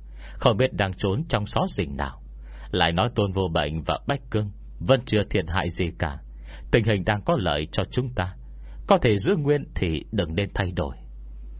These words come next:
Ngồi bên nhìn thoáng qua Quy Bất Quy và Bách Vô Cầu, rồi không nói gì nữa, chỉ lạnh lùng quan sát diễn biến trận chiến. May mắn là lúc Cương Minh dẫn yêu binh xông vào thì nhóc Nhậm Tam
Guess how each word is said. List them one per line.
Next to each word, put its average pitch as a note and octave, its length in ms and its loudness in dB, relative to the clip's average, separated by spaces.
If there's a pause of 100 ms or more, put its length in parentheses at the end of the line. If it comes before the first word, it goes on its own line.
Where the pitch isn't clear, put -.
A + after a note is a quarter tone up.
(580)
Ngồi A#2+ 160 8
bên A2+ 180 6
nhìn E2+ 220 0
thoáng A#2+ 280 0
qua G#2 220 2
Quy F#2+ 120 2
Bất F#2 220 0
Quy F2 220 0 (160)
và - 260 4
Bách F#3+ 200 0
Vô B2+ 200 0
Cầu, C2+ 300 -2 (260)
rồi A2+ 280 4
không D3 220 2
nói E3 160 2
gì D2+ 180 -2
nữa, D3 280 -4 (440)
chỉ B2+ 160 4
lạnh G#2+ 220 4
lùng G2 260 2
quan C#3 160 2
sát F3+ 220 0
diễn A2+ 320 0
biến F#2 260 2
trận E2+ 260 0
chiến. A#2 340 -2 (600)
May G2 220 4
mắn C#3+ 160 2
là D#2+ 320 2
lúc C#3 260 2
Cương G2 220 2
Minh F#2+ 200 2
dẫn G2 280 0
yêu G2+ 160 2
binh F#2 240 0
xông D#3 320 0
vào C#2+ 320 -2 (300)
thì A#2+ 140 6
nhóc G3+ 140 4
Nhậm F2 240 0
Tam G2+ 220 0